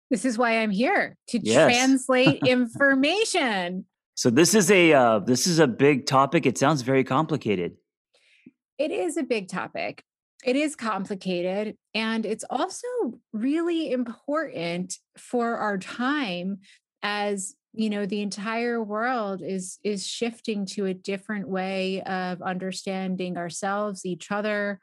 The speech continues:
Speaker 2: Mm-hmm.
Speaker 1: how we relate to each other. And, uh, coaching is so often understood, um, as something that's fluffy.
Speaker 2: Mm-hmm.
Speaker 1: And when we really look under the hood,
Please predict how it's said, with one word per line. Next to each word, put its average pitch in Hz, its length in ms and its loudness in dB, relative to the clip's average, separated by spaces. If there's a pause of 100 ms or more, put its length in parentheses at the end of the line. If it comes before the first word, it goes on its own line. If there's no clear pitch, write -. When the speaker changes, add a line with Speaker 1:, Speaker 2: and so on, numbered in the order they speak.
(120)
Speaker 2:
Mm-hmm. 208 260 0
Speaker 1:
how 233 140 2
we 190 180 -2
relate 180 580 -4
to 262 140 -4
each 262 300 -4
other. 262 440 -4 (400)
And, 202 480 -6 (840)
uh, - 80 -6
coaching 190 760 -2 (500)
is 240 220 -2
so 277 480 -4
often 202 760 -6 (200)
understood, 190 1120 -4 (380)
um, 185 680 -4 (160)
as 196 200 -4
something 214 340 -2
that's 180 280 -6
fluffy. 240 640 -4 (460)
Speaker 2:
Mm-hmm. 208 100 2
Speaker 1:
And 202 180 -2
when 208 180 -6
we 214 140 -4
really 247 320 0
look 220 220 -6
under 208 320 -2
the 180 180 -2
hood, 185 640 -4